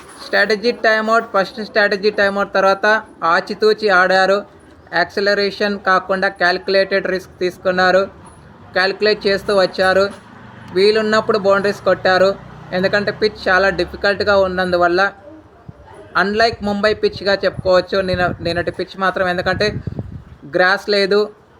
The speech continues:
స్పిన్నర్స్‌కి హెల్ప్ ఉంది, బౌలర్స్ కట్టర్స్ వేశారు, దానివల్లే వికెట్ సంపాదిస్తూ వచ్చారు, ఎంఐని ప్రెషర్‌లో ఉంచారు. కాబట్టే క్యాలిక్యులేషన్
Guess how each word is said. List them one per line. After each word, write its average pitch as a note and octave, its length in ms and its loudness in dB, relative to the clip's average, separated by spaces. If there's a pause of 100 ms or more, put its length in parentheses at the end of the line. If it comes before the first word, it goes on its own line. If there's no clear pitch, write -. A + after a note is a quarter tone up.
(260)
స్పిన్నర్స్‌కి F#3 460 -2
హెల్ప్ F#3+ 340 0
ఉంది, G3+ 380 0 (500)
బౌలర్స్ F#3+ 440 2
కట్టర్స్ G3 360 -2
వేశారు, F#3+ 560 2 (400)
దానివల్లే F3+ 520 2
వికెట్ F#3 300 -4
సంపాదిస్తూ F3+ 640 0
వచ్చారు, F#3 480 0 (840)
ఎంఐని F#3+ 380 0
ప్రెషర్‌లో F#3 600 0 (420)
ఉంచారు. F#3 480 -2 (340)
కాబట్టే F#3+ 560 0 (300)
క్యాలిక్యులేషన్ G#3 720 0